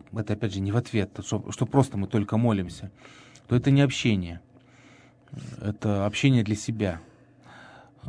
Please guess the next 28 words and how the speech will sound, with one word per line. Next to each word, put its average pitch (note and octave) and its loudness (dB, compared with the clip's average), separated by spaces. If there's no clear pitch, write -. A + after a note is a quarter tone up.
Общение C3 4
с - -8
тем B2 4
Богом, C#3 8
которого C3 6
мы B2+ 6
не B2+ 6
знаем. A2+ 4
Здесь G2 -16
же G2+ -14
важный G#2 -8
момент — D#3+ -6
знать B2 -4
Бога, A#2 -2
с - -14
которым F#2 -8
мы F#2+ -6
общаемся, F#2+ -12
вот, F#2 -10
которому G2 -4
мы - -4
молимся. F#2 -8
Поэтому A2 0
первый D3+ 6
момент, F3 2
который A2 -2
важен G2 -2
очень G2 -10